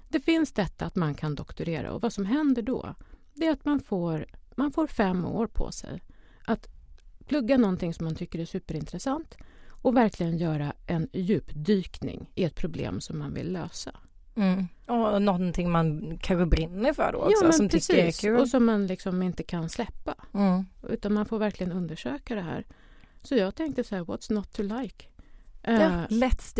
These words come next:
Speaker 2: do it.
Speaker 1: Ja, men precis.
Speaker 2: Ja.
Speaker 1: Så jag började liksom rodda runt och försöka se hur det skulle kunna vara möjligt. Och du vet, på den vägen var det.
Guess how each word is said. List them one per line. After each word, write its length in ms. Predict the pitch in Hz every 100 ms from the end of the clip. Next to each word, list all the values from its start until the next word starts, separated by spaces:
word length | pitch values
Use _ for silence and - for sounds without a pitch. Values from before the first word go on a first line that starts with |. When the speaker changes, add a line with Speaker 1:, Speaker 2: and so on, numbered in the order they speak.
| 202
Speaker 2:
do 140 | 165
it. 240 | 254 - -
Speaker 1:
Ja, 140 | 262
men 180 | 240 220
precis. 260 | - 208 -
Speaker 2:
Ja. 200 | 214 214 277 - - -
Speaker 1:
Så 120 | 262
jag 140 | 240
började 440 | 254 294 226 226 311
liksom 440 | 262 - 214 196 - - - - -
rodda 460 | - 254 220 208 185
runt 420 | 147 151 202 -
och 80 | 190
försöka 380 | 196 190 -
se 220 | 175 185 170
hur 140 | 165
det 160 | 151 135
skulle 300 | - 151 151
kunna 280 | 165 156
vara 160 | 151 214
möjligt. 440 | 208 156 - -
Och 80 | 233
du 60 | 185
vet, 180 | 160 -
på 100 | 170
den 180 | 190
vägen 300 | 285 190 170
var 260 | 175 220 285
det. 180 | -